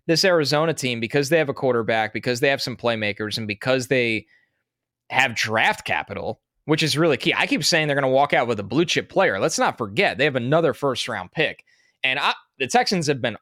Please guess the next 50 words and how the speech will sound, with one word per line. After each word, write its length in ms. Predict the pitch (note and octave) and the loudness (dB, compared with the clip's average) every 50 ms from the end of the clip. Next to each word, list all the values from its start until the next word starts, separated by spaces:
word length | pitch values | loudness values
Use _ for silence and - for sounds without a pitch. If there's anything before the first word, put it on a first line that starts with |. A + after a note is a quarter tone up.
| _ - | _ -2
awesome. 540 | G2 G#2+ A#2+ C3+ - F#3+ G3 G#3+ A3 A3+ _ _ _ _ _ _ _ _ _ _ _ _ _ _ _ - | 0 0 2 2 0 0 -2 -2 -4 -10 _ _ _ _ _ _ _ _ _ _ _ _ _ _ _ -2
Do 100 | C#3+ C#3+ | 0 2
I 40 | |
think 140 | D#3+ F#3+ E3+ | 2 2 2
when 100 | E3 D3+ | 2 2
all 140 | C#3+ C#3+ D3 | 2 2 2
is 80 | C#3 - | 2 2
said 160 | - D#3 C3 | 0 0 0
and 120 | A2 G2 | -2 -2
done, 200 | A2+ A2+ B2+ D3+ | -2 0 0 0
this 120 | D3 A#2+ - | -2 -4 -4
pick's, 260 | - D3+ C3+ - - | -2 -4 -2 -2 -2
like, 140 | B2 G2+ A2 | -6 -6 -6
at 60 | G#2 | -4
the 100 | A2+ A2 | -4 -4
end 140 | B2 C3+ C#3 | -4 -4 -4
of 80 | A#2+ | -6
the 40 | A2+ | -6
first 320 | - - B2+ A#2 A2 - | -8 -8 -6 -6 -6 -6
round? 300 | - G2 G2 A2+ B2+ B2 | -6 -4 -4 -4 -4 -4
No, 260 | G#2+ F#2+ F#2+ G#2 B2 C3 | -4 -4 -2 0 0 0
that's 220 | A2+ A2 B2 - | 0 -2 -2 -2
a 60 | F#3+ | 0
little 180 | E3+ C3+ G#2+ F2 | 0 0 0 -2
rich. 320 | E2+ F2+ F2+ B2 - - | -6 -8 -6 -6 -2 -2
So, 140 | - G3+ - - _ _ _ _ _ _ - | -2 -2 -2 -4 _ _ _ _ _ _ 0
hi-, 160 | B3 C#4+ B3+ - G#3 | 0 0 0 0 -2
let's 180 | A#3+ - - | -2 -2 -2
just, 140 | - G#3 - | -2 0 0
like, 180 | B3 G#3+ - - - | 0 0 -2 -4 -4
do 140 | C#3 F3 F3+ | 2 4 4
a 40 | D#3 | 4
hypothetical. 640 | E3 D#3+ C#3 C#3+ C3+ - B2 G2+ - - - E2 | 4 2 0 0 -2 -2 -2 -2 -2 -6 -8 -6
Say 240 | - - G#3 A3 A#3+ | -2 0 2 2 2
Arizona 380 | A3+ A#3 A3+ F#3 F3+ F#3+ F#3 E3 | 4 2 2 2 2 0 0 2
walks 260 | D3+ D3+ D3+ D3+ - | 2 2 0 2 2
out 140 | E3+ D#3 C#3+ | 2 2 2
of 40 | C3+ | 0
this 140 | B2+ - | -2 -4
draft 380 | - - C3 A#2+ A#2+ A#2 - - | -4 -2 0 0 0 -2 -4 -6
with 120 | A#2 A2+ - _ _ _ _ _ _ _ _ _ _ _ _ _ _ _ _ _ _ - - _ _ - | -10 -10 -10 _ _ _ _ _ _ _ _ _ _ _ _ _ _ _ _ _ _ -20 -20 _ _ 0
Malik 260 | B2+ D#3+ G#3 A3 D3 | 2 2 2 2 2
Nabers 580 | D3+ E3 E3 F3+ D#3+ F3+ F3+ F3 E3 C#3+ C#3+ | 0 2 2 2 4 4 4 4 2 2 2
or, 120 | D3 C#3 - - | 0 0 0 0
or 120 | C#3 C3 B2 | 0 0 0
Joe 300 | A2+ - D3+ D3+ D3+ D#3+ | 0 0 2 2 2 2
Alt 380 | - A#2+ A2+ A2 A2 - - _ _ _ _ _ _ _ _ _ - | 2 2 2 2 2 0 -2 _ _ _ _ _ _ _ _ _ -4
and 240 | C3 C3 B2 A2+ G#2+ A#2+ | -2 -2 -2 -4 -6 -4
Jerzon 600 | - F3+ F#3+ F3+ D#3+ C#3 F3+ E3+ D#3+ C3+ A2 G#2+ | 0 2 2 2 4 2 2 2 0 -2 -4 -6
Newton. 420 | B2 D3 - - G2 D#2+ - _ | -6 -6 -6 -8 -12 -14 -14 _